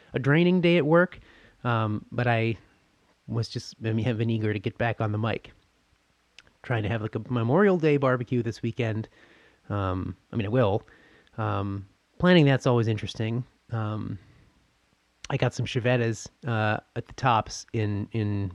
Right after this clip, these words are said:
Rhinebeck, which was awesome, um, because Tops is now apparently, Tops is strategic, is making strategic buys, um, across New York State, it, it, it turns out. So maybe, maybe my theory of Buffalo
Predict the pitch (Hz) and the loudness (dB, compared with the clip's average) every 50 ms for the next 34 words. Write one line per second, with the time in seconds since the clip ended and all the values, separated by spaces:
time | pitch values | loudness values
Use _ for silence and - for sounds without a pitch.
0 | - _ - 127 120 117 113 113 113 110 110 104 - - 120 - - 123 117 110 | -12 _ -8 -2 0 0 2 2 0 0 0 -2 -2 -2 -4 -4 -2 -2 0 0
1 | 107 104 - - 113 117 123 - - - - - - - _ _ _ _ - 98 | 0 0 -2 -4 -4 -4 -6 -8 -14 -20 -20 -20 -20 -20 _ _ _ _ -4 -4
2 | 95 95 95 98 - - 123 - - 165 190 180 165 - - - - - - - | -2 -2 -2 -2 -2 -2 -2 0 2 4 6 6 6 4 0 -6 -14 -16 -18 -20
3 | - - _ _ _ - 123 110 131 131 127 123 123 123 123 120 - - - _ | -20 -20 _ _ _ -4 -2 0 2 2 4 4 4 2 2 0 -2 -8 -18 _
4 | _ - 151 175 170 127 - - - 156 175 175 170 - 165 147 - - - 156 | _ 2 2 4 4 2 -2 -2 2 6 6 6 6 4 0 0 0 0 -2 0
5 | - 190 196 151 156 - 139 110 160 156 - 151 139 - - 151 - - 190 180 | 2 2 2 2 2 0 4 4 4 4 6 4 2 2 0 -2 0 2 2 4
6 | 160 147 135 123 143 143 131 117 110 110 104 - - - - - - _ - 113 | 2 2 4 4 6 6 6 4 2 0 -2 -6 -10 -16 -20 -20 -20 _ -6 -4
7 | 113 104 101 101 101 - - - _ _ _ _ - 131 - - 156 147 131 127 | -2 -2 -2 -2 -4 -6 -10 -16 _ _ _ _ -12 -10 -4 2 4 4 4 4
8 | 123 - - 143 131 120 110 107 - - - 135 120 110 - - - 113 - - | 2 0 0 0 0 0 0 -4 -4 -2 -2 0 0 -2 -4 -8 -14 -18 -16 -18
9 | - - - - - 127 110 98 - 107 95 95 - - 127 117 117 104 - - | -14 -14 -12 -6 -6 -6 -4 -4 -6 -8 -10 -12 -8 -6 -6 -4 -4 -6 -10 -16
10 | - _ _ _ 110 127 185 254 262 294 294 285 262 - - 185 208 226 262 247 | -20 _ _ _ 0 2 2 4 4 4 4 2 2 0 0 0 2 2 2 2
11 | 226 220 208 - - 196 190 185 180 160 123 127 143 143 - 165 151 143 135 131 | 2 2 0 2 2 2 4 4 2 2 0 0 -2 0 2 2 2 4 4 4
12 | 127 127 156 | 2 0 0